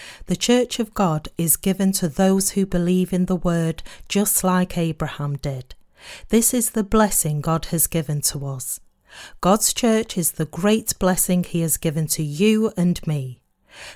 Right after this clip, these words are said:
The people of Egypt cannot have God's church, but only the saints who believe and follow the word of God can possess his church.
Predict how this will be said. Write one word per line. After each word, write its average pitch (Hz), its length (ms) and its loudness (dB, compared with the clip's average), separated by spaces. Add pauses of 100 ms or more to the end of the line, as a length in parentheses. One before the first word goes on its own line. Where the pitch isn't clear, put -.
The 170 100 2
people 247 400 4
of 247 120 0
Egypt 233 540 -2
cannot 180 440 2
have 190 340 2
God's 156 320 0
church, 139 520 -6 (280)
but - 260 -2
only 220 320 4
the 170 160 -2
saints 196 640 2
who 165 180 -2
believe 185 580 0
and 208 140 0
follow 190 420 4
the 185 120 -2
word 165 340 0
of 160 180 -6
God 208 340 2
can 147 200 -4
possess 139 460 0
his 135 240 -6
church. - 580 -6